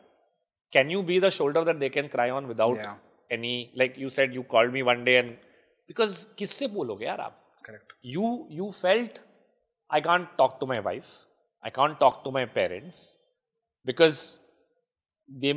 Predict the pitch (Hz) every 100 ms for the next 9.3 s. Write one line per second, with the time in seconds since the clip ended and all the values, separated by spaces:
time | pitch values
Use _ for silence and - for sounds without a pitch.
0 | 151 - _ - 120 165 170 151 127 123
1 | 117 120 131 135 139 127 117 - - 120
2 | 135 - 151 180 165 180 196 196 190 -
3 | _ _ _ _ _ _ _ _ _ _
4 | 123 127 131 131 123 - 123 123 120 131
5 | 147 151 151 110 117 156 190 180 - -
6 | 220 208 247 202 180 - 220 180 139 143
7 | 190 196 190 185 196 160 160 185 - 208
8 | 220 220 - 156 143 143 - 107 104 107
9 | 110 - 95